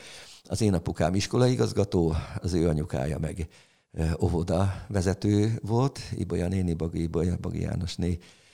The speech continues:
Ibolya néni és a Bagi Ibolya az én játszótársa, mindenben a, a, a testvérem volt. Tehát a, a testvérpár Pécsről, a, ő a bátyába, én a húgába voltam szerelmes, és ezt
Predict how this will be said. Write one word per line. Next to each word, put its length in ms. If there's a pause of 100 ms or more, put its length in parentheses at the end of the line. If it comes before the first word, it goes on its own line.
(140)
Ibolya 340
néni 220
és 120
a 60
Bagi 320
Ibolya 600
az 140
én 140
játszótársa, 680
mindenben 880
a, 140
a, 580 (340)
a 80
testvérem 600
volt. 360 (360)
Tehát 200
a, 220
a 60
testvérpár 760
Pécsről, 640
a, 380
ő 160
a 40
bátyába, 600
én 160
a 80
húgába 400
voltam 340
szerelmes, 340
és 60
ezt 180